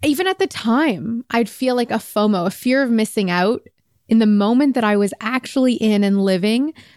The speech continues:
because I was so deeply exhausted that I couldn't fully enjoy it. Like, I was present, I was there, but at the back of my mind, I just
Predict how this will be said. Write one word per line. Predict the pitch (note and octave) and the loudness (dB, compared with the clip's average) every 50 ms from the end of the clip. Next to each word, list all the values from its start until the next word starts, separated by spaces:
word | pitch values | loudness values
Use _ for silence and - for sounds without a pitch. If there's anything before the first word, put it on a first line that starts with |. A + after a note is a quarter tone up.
| _ _ | _ _
because | - G#3 - G3 - - A#3 A3 G3+ | -6 -6 -4 -6 -4 -2 -2 0 0
I | A3+ G#3+ | 0 0
was | G3+ G#3 G3+ | 0 -2 -4
so | - - A3+ G#3 G#3+ G#3+ G#3+ A3 A3 G#3+ - - - A#3 F3 F3 - _ _ _ | -6 -4 -2 0 0 2 2 2 0 -2 -4 -10 -10 -8 -8 -8 -10 _ _ _
deeply | - A3 A3+ A3 - A3 A3+ G#3 | -2 -2 -2 0 0 0 0 0
exhausted | G3 F#3+ F3+ G3 F3+ F3+ F#3+ - - B3 A#3 G#3+ | 0 0 0 0 -2 -2 -4 -4 -2 -2 0 0
that | G#3+ A3 G#3 | 0 0 0
I | F#3+ G3 | 0 -2
couldn't | F#3+ - - - A3+ G#3+ G#3+ G#3+ G#3+ G3+ - _ _ _ _ _ _ _ _ _ _ _ _ _ _ | -4 -8 -6 -2 0 0 2 0 0 -2 -6 _ _ _ _ _ _ _ _ _ _ _ _ _ _
fully | - - - - - - - - - - A3 G#3 G3+ G3+ G3+ | -20 -18 -16 -14 -14 -14 -16 -10 -4 -2 0 0 0 0 0
enjoy | G3+ G3+ F3 F#3 F3 E3+ E3 | 0 0 0 0 -2 -2 -2
it. | E3 D#3 - - - _ _ _ | -2 -4 -6 -8 -10 _ _ _
Like, | - G3 G3 F#3+ - | -2 -2 0 0 0
I | G3 G3 | 0 0
was | G3 G3+ F#3+ | 0 -2 -4
present, | - - - - G#3+ A3+ A3 B3+ C4 A#3+ - | -6 -8 -4 -2 0 0 2 0 0 0 0
I | G3+ G3+ | 0 0
was | G3 G3 F3+ F3 | 0 0 0 0
there, | F3+ G3 F#3+ F#3+ G3 G#3 A3+ B3 | 0 0 0 2 2 0 0 0
but | A#3 G3 G#3 F#3 | 0 0 -2 -2
at | G3+ F#3+ | 0 -2
the | G3+ | -2
back | F#3+ F#3+ F#3+ G3+ G3+ | 0 0 0 -2 0
of | A#3 | 0
my | A#3 A3+ | 0 2
mind, | G#3+ G3+ G3 G3 G3 G3+ | 2 2 2 2 0 0
I | G3+ G3+ F#3+ F#3 - _ | 0 -2 -2 -4 -8 _
just | - - G#3 G3 F#3+ G3 - - - - | -6 -4 -2 -2 -2 -4 -8 -12 -18 -20